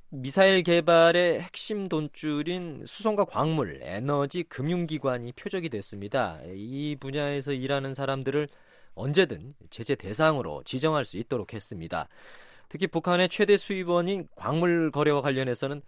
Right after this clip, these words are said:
이 나라 안팎으로 관여하는 모든 사람을 제재 대상으로 삼을 수 있게 됐습니다. 또 이 제재 대상에 올라서 자산이 동결된 사람들을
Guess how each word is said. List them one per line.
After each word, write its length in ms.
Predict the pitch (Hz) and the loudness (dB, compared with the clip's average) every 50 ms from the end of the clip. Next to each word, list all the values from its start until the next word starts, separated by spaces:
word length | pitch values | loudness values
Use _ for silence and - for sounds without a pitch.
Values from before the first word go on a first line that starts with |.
| - - - - - - | -20 -20 -20 -20 -20 -20
이 120 | - - - | -20 -18 -10
나라 280 | - 98 107 127 135 - | -6 -2 0 0 0 -2
안팎으로 880 | - - 139 135 - - 180 - - - - - 165 151 165 160 156 139 | -4 -8 -8 -6 -4 -4 -4 -4 -6 -16 -12 -8 -2 0 0 0 0 -2
관여하는 760 | - - 110 120 131 139 139 135 131 135 156 151 135 113 92 | -4 -6 -6 -4 -2 -2 -2 -2 -2 -2 -4 -6 -8 -8 -6
모든 380 | 101 113 135 135 170 165 156 | -2 -2 0 0 0 0 0
사람을 640 | 135 147 143 127 123 117 110 117 135 143 131 104 - - - | -2 -2 -2 0 0 -2 -2 -4 -6 -6 -6 -8 -12 -14 -12
제재 340 | - - 117 113 - 139 135 | -10 -8 -6 -4 -2 -4 -4
대상으로 460 | - - 101 98 - 120 110 - - | -4 -6 -10 -8 -6 -8 -8 -8 -10
삼을 240 | - - 139 143 135 | -8 -8 -8 -8 -8
수 120 | - - 98 | -8 -10 -6
있게 180 | 101 - 151 | 0 0 0
됐습니다. 600 | 127 120 98 - 92 92 92 85 - 87 69 - - - - - - - - - - - - - - - - | 0 0 -4 -6 -8 -10 -6 -4 -2 -2 -4 -4 -8 -20 -20 -20 -20 -20 -20 -20 -20 -20 -20 -20 -16 -8 -2
또 500 | 185 180 180 185 185 180 175 170 165 151 | 2 4 6 6 6 6 6 6 4 4
이 140 | 139 123 127 | 2 -2 -4
제재 280 | - - 139 139 170 | -4 -2 0 2 2
대상에 340 | 160 147 143 131 175 175 170 | 2 2 2 2 2 2 2
올라서 400 | 160 160 156 151 151 147 139 175 | 2 2 4 6 4 4 4 2
자산이 440 | - - - 131 - 175 170 175 175 | -2 -2 -6 -2 0 0 2 2 0
동결된 600 | - - 131 147 160 160 165 156 147 156 151 143 | 0 0 -2 0 4 6 6 6 6 4 0 -2
사람들을 560 | 131 147 135 135 131 131 123 131 151 160 160 | -2 -4 -4 -4 -4 -4 -4 -2 -2 -2 -2